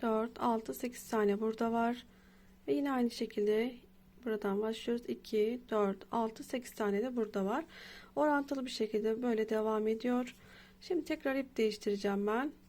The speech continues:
Üç zincir yapıyorum. Bir aşağıya iniyorum. İpimi öyle kopartıyorum. Evet. Şimdi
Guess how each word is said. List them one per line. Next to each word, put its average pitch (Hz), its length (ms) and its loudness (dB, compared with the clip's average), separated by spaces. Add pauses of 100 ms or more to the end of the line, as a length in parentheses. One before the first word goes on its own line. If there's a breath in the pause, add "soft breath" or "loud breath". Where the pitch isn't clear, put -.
(800)
Üç 254 160 -6
zincir 214 380 0
yapıyorum. 233 640 0
Bir 240 120 0
aşağıya 208 560 -2
iniyorum. 240 680 0 (1000 loud breath)
İpimi 220 480 0
öyle 208 300 2
kopartıyorum. 208 880 -2 (4000)
Evet. 208 340 0 (640 loud breath)
Şimdi 277 560 2